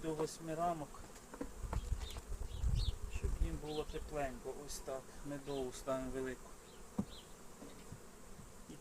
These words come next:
це буде нам достатньо. Так, цю ми ще струсуємо, також медова дуже гарна. Іде другій сім'ї. Можливо, десь під'їли, десь може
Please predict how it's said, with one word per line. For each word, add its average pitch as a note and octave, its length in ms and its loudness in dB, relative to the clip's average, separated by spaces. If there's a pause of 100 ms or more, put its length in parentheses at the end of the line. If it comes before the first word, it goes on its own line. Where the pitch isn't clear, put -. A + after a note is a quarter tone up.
це F3 60 -2 (120)
буде D3+ 240 -2
нам D3+ 260 2 (880)
достатньо. C#3+ 640 4 (1300)
Так, C#3+ 160 -2 (180)
цю F3+ 100 -2
ми D#3+ 140 0
ще C#3+ 180 -2
струсуємо, F3+ 640 4
також D#3 420 0
медова D3+ 480 2 (680)
дуже D#3 280 2 (580)
гарна. D#3+ 340 6 (1120)
Іде E3 160 6
другій D#3 400 2
сім'ї. D#3 540 4 (1400)
Можливо, C#3 460 0
десь C#3 200 2
під'їли, D3 640 0
десь C#3 260 2
може C3+ 300 0